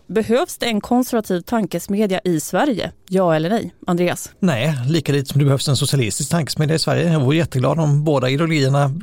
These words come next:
Speaker 2: lades på historiens skräphög och försvann. Det är ingen som kommer sitta svältande vid matbordet imorgon om det inte finns en konservativ tankesmedja. Men, eh, givet att Sverigedemokraterna är ett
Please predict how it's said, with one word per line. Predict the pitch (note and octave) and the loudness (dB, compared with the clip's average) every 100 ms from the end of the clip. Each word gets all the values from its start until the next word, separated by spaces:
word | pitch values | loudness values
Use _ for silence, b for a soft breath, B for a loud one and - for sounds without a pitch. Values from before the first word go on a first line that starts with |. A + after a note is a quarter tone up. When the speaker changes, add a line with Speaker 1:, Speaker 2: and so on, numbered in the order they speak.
| G3 | -2
Speaker 2:
lades | D#3 C#3 | 0 0
på | - D3+ | 0 0
historiens | C3 D3 B2 B2 | 2 2 2 0
skräphög | - D3+ A#2+ - B2+ | -2 -2 -2 0 0
och | C3 A#2 | 0 -2
försvann. | - - B2 D3+ B2 | -2 -2 -2 -2 -2
Det | C3 | 0
är | |
ingen | C3+ A#2+ | 2 2
som | B2+ | 0
kommer | - B2+ B2+ A#2+ C#3+ - - | 2 2 2 0 -4 -8 -8
sitta | - D3 | -4 -2
svältande | C3+ D3 C3 - A#2+ B2+ | 0 0 -2 -2 0 2
vid | C3 | 2
matbordet | C3+ B2+ - A#2 B2+ | 2 0 -2 -4 0
imorgon | B2+ B2 | 0 2
om | C3 C3 | 2 0
det | |
inte | A2+ | 0
finns | - B2 - | -2 -2 0
en | C3+ A2 | -4 -4
konservativ | - B2+ C3+ A#2+ C3+ | -2 -2 0 0 0
tankesmedja. | C3 C3+ - A#2+ B2+ - B B B B B | 0 -2 -2 -2 -2 -6 B B B B B
Men, | D3+ D3+ C#3+ C#3 | 2 2 2 2
eh, | C#3 B2 - - - | 2 0 -6 -16 -8
givet | E3+ F3+ B2 - | -2 0 0 0
att | E3+ | -2
Sverigedemokraterna | - E3 C#3+ C3 D3 - D#3 | 0 0 0 0 0 0 -2
är | D3 | -2
ett | C#3+ - | -4 -8